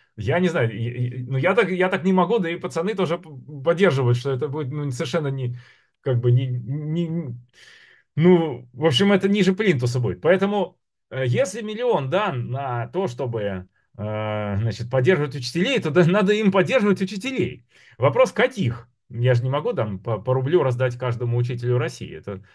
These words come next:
это будет незаметно. Так вот, поддержать учителей мы решили, тех, которые нам помогают, э, в движении родной школы, причём помогают очень активно,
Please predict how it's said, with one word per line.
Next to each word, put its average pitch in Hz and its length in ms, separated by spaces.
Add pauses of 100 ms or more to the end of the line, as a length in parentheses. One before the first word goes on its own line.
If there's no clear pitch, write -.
(200)
это 117 340
будет 160 180
незаметно. 165 480 (460)
Так - 160
вот, 285 220
поддержать 254 460
учителей 262 460
мы 208 140
решили, 190 580 (240)
тех, 226 600
которые 214 420
нам 233 280
помогают, 190 720 (380)
э, 139 320
в 131 180
движении 180 420
родной 175 300
школы, 143 480
причём 143 460 (200)
помогают 165 560
очень 208 320
активно, 185 720